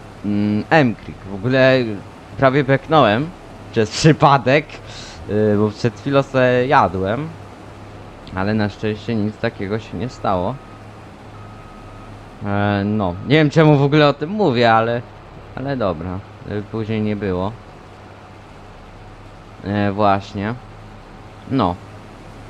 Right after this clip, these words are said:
Ogólnie to widzę szybko tam idzie to, e, koszenie. Ogólnie przecież, e, moglibyśmy kupić header specjalny do słonecznika, którym można kosić piętnaście na godzinę i wtedy jeszcze szybciej byśmy to kosili.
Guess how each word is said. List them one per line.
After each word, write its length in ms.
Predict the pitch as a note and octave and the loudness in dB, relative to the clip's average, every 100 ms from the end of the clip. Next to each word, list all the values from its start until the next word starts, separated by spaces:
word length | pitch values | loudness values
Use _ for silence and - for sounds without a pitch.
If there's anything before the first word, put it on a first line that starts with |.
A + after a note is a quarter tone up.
| - - - - - - - | -20 -20 -20 -20 -20 -16 -6
Ogólnie 360 | G2 F#3+ A#3+ | 0 4 4
to 120 | A3+ G#3+ - | 4 0 -2
widzę 220 | F#3 F#3+ G3+ | -2 2 2
szybko 460 | - F3+ - F#3+ | 2 -2 0 0
tam 280 | - F#3 G3 | 0 -2 0
idzie 280 | G3 A#2 A2 | 0 0 0
to, 240 | - A2 | 2 4
e, 140 | G#2 G#2 | 4 2
koszenie. 500 | A2+ G#2+ A2+ G#2 B2+ | -4 -2 0 2 4
Ogólnie 340 | D#3 F3+ D3 - | 6 6 4 0
przecież, 480 | - C3+ B2+ C3+ - - - - - | -6 -4 -2 -4 -6 -18 -20 -20 -4
e, 140 | G2+ | 0
moglibyśmy 720 | A2 B2+ C3+ C#3+ B2+ B2+ C3+ | 4 4 4 0 0 0 -2
kupić 500 | C3 C3 B2 C3+ - | -2 -4 -4 -6 -4
header 460 | - C#3+ B2 A2+ A#2+ | 2 4 4 0 0
specjalny 640 | - - B2+ D3 C#3 A2 G#2+ | -4 -8 -2 4 4 4 -2
do 120 | G#2 | -6
słonecznika, 640 | A#2 A#2 G#2+ A#2+ G#2+ G#2 | -4 -6 -4 -8 -4 -2
którym 320 | G#2 - A#2+ A#2 | -2 -2 0 2
można 340 | A2+ A2 A#2+ | 0 0 -2
kosić 380 | - A2 B2+ G#2+ | -4 -10 -10 -2
piętnaście 680 | C#3+ C#3 - F#3 - - | 0 2 2 2 0 -6
na 160 | G#2 G2 | -4 -2
godzinę 500 | F2+ A2 G2+ G2 A2 - - - - | -2 -4 -2 -2 -2 -6 -16 -14 -8
i 80 | G#2 | -4
wtedy 320 | - G#2 B2 | 0 0 0
jeszcze 260 | B2 - | -2 -4
szybciej 340 | A#2+ C#3 - A2 | -4 -6 -4 -4
byśmy 300 | G2+ G2 G2 | -4 -6 -6
to 120 | G#2+ | -6
kosili. 540 | - A2+ A#2 F#2+ A#2 | -6 -6 -4 -2 -2